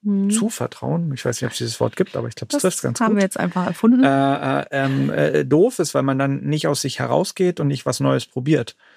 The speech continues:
Speaker 1: Ja.
Speaker 2: Ähm, ich glaube, dass sozusagen die gewisse Risikobereitschaft, die eigenen Fähigkeiten mal, ähm, in die Öffentlichkeit zu tragen und mal einem Test zu unterziehen, wo auch andere Leute dabei sind und sehen, "Schafft das oder schafft das nicht?"
Speaker 1: Ja.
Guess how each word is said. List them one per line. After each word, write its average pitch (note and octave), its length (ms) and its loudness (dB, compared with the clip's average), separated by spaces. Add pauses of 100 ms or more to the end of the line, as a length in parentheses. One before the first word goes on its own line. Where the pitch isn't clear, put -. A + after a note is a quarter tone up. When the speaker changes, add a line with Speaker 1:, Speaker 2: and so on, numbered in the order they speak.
(260)
Speaker 1:
Ja. C3 320 0
Speaker 2:
Ähm, C3 260 0
ich C#3+ 140 -2
glaube, C3+ 320 2
dass C3+ 200 0
sozusagen C#3+ 440 -2
die C3+ 120 -2
gewisse C3 280 0
Risikobereitschaft, C3+ 1080 0 (280)
die C3+ 340 -6
eigenen C#3 480 0
Fähigkeiten C3 1000 -2 (1160)
mal, B2+ 560 0
ähm, A#2+ 300 -2
in B2+ 140 0
die C#3 100 2
Öffentlichkeit B2 420 -2
zu - 80 -6
tragen B2+ 400 -2
und C3+ 80 0
mal B2 160 2
einem A#2+ 280 0
Test - 400 -2
zu C#3+ 100 0
unterziehen, C3+ 480 2
wo C#3 100 4
auch A#2+ 140 -2
andere C#3 160 2
Leute B2+ 200 0
dabei B2 300 0
sind C#3 180 -4
und A#2+ 120 -8
sehen, C#3 260 2
"Schafft - 240 -6
das E3+ 140 -4
oder C#3+ 80 -4
schafft A#2+ 220 -6
das A#2 120 -6
nicht?" - 280 -4
Speaker 1:
Ja. G#3 500 2